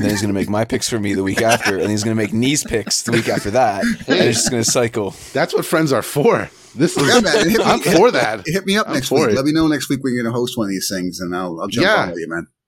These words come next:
Speaker 2: Heck yeah, I would love, love to, love to. So I'll, I'll definitely share that with you. And, uh, yeah, uh, going down June third, we'll have another watch party. Oh, I would be remiss if I missed this part. So that's the league,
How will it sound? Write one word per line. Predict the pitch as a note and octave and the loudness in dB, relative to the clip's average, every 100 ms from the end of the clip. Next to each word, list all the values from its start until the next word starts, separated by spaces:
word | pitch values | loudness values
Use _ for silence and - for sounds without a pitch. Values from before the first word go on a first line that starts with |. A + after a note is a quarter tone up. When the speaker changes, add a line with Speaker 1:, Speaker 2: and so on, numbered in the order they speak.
| _ _ _ | _ _ _
Speaker 2:
Heck | - F3+ | -4 -2
yeah, | G#3+ A3 | 0 2
I | |
would | C#3+ B2 | 0 0
love, | C3+ E3+ | 0 0
love | B2 D#3+ F3+ | 0 0 0
to, | - A#2 | 0 0
love | G#2 C3+ D#3 | 2 -2 0
to. | B2 G#2 | -2 0
So | - | 0
I'll, | A2 A2+ F#2 | -2 -2 -4
I'll | A2+ | -4
definitely | A2 C3 B2+ | -2 -2 -2
share | B2 A#2+ | 0 0
that | A#2 | 0
with | G#2+ A2+ | -2 0
you. | B2 C3+ - - - - | 0 0 -8 -20 -16 -6
And, | A#2 A#2 | -4 0
uh, | A#2 | 0
yeah, | A#2 D3 A#2+ - _ _ | 0 2 0 -4 _ _
uh, | G#2+ A2 | -6 -4
going | G#2+ B2 C3 | -2 0 0
down | B2+ C3 C3 C3 G#2 | 0 0 0 -2 -2
June | - C3+ | 0 0
third, | C3+ C#3 C#3 F#2 | 0 0 0 -2
we'll | F#2+ G#2 | -4 -2
have | A2+ G#2+ | -2 -2
another | G#2+ A2+ A2 | -2 -2 0
watch | A2+ - | -2 -2
party. | A#2+ A#2+ B2+ B2+ _ _ - | -2 0 -2 -4 _ _ 2
Oh, | A#3+ G3 G#2 - _ | 2 2 -2 -8 _
I | - | -4
would | G3 G3+ | -2 -2
be | G3+ | -2
remiss | G3+ G3+ G#3 | 0 0 -2
if | E3 | -2
I | F#3 | 0
missed | F#3 F#3 | 0 -2
this | G3 | -4
part. | - D#3 G2 - _ _ | -2 -2 -2 -6 _ _
So | - D#3 | -2 0
that's | F3+ A3+ | 0 -2
the | - E3 | -2 0
league, | C3+ F#3 C#3+ A#2+ | 2 2 0 -2